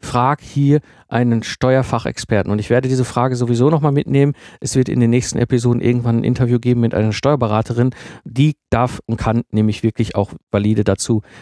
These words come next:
ernsthaft was sagen. Ist, ich kann nur sagen, wie ich hier diese ganze Sache behandle. Gut, kommen wir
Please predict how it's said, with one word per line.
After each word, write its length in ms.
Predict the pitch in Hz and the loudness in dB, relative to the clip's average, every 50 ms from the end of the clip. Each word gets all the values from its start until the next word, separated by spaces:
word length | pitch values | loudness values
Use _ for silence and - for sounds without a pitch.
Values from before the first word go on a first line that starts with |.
| - _ _ | -20 _ _
ernsthaft 380 | - 98 101 98 - 104 - | -2 -2 0 0 0 -2 -2
was 60 | 110 - | -2 -2
sagen. 240 | 107 98 98 98 - | -2 -2 -2 -2 -2
Ist, 160 | - 113 - | -4 -2 -2
ich 120 | 117 127 - | -4 -4 -2
kann 180 | - 143 135 | 0 0 2
nur 120 | 131 127 120 | 2 2 2
sagen, 280 | 117 110 117 117 110 - _ _ - | 2 0 0 0 -2 -6 _ _ -2
wie 160 | 123 120 123 | 0 2 2
ich 160 | 127 - - - _ _ - | 2 0 -2 -8 _ _ -2
hier 260 | - 120 117 113 113 - _ _ _ _ _ - | 2 2 4 4 2 0 _ _ _ _ _ 0
diese 180 | 107 107 104 101 | 0 2 2 0
ganze 300 | 101 90 95 - - 104 | -2 -2 -4 -6 -8 -8
Sache 280 | 101 87 87 - 92 - _ _ _ _ _ _ - | -8 -8 -6 -6 -8 -8 _ _ _ _ _ _ -4
behandle. 320 | 120 113 117 107 82 78 - - _ _ _ _ _ _ _ _ _ _ _ _ _ _ _ _ _ _ - - - - - - _ _ _ _ - | -2 -2 -2 -4 -6 -8 -12 -16 _ _ _ _ _ _ _ _ _ _ _ _ _ _ _ _ _ _ -20 -20 -20 -20 -20 -20 _ _ _ _ 0
Gut, 260 | 202 190 - - _ | 0 0 0 -4 _
kommen 220 | - 156 165 180 | -2 -2 0 2
wir 280 | 170 175 175 175 170 | 2 4 4 4 2